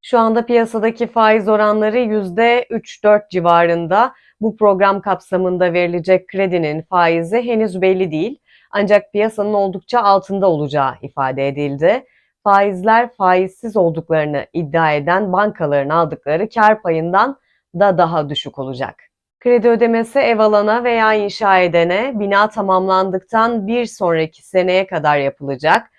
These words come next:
Krediye hak kazanmak için satın alınacak evin iklim dostu olması gerekiyor. Evin enerji ihtiyacı standart bir evin yüzde kırkından daha azsa evi satın alacak kişi veya kişiler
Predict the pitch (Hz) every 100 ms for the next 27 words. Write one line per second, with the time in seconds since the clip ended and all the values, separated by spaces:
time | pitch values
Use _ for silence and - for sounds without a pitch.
0 | _ _ _ - 240 233 233 240 226 226
1 | 196 180 180 175 170 170 175 - 254 254
2 | _ _ _ 214 214 226 214 208 190 208
3 | 208 - 196 208 262 - 170 - 240 196
4 | 165 - 165 143 139 139 165 139 139 143
5 | - 160 208 233 _ _ _ - 175 190
6 | 214 175 175 165 170 196 202 - 160 143
7 | 143 147 220 226 - 165 170 196 208 -
8 | 170 147 - 160 175 233 190 170 143 160
9 | - 190 190 160 156 196 262 _ _ _
10 | 185 208 - - 226 - 156 180 - _
11 | _ 185 208 226 208 214 202 190 196 196
12 | - _ 170 - 220 175 151 147 233 185
13 | 151 160 240